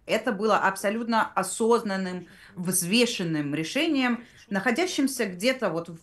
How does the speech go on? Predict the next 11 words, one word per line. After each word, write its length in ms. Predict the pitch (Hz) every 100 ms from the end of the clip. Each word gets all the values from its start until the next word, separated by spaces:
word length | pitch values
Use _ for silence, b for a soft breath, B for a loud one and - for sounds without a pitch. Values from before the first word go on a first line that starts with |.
| _
поле 280 | 269 247 185
этики. 600 | - 180 208 214 294 311
Мы 120 | 202
об 80 | 202
этом 180 | 196 196
много 280 | 196 190 175
разговаривали, 720 | 170 165 160 151 151 214 302
мы 160 | 254 185
это 140 | 190
много 320 | 202 190 175
обсуждали 640 | 165 - 160 226 320 294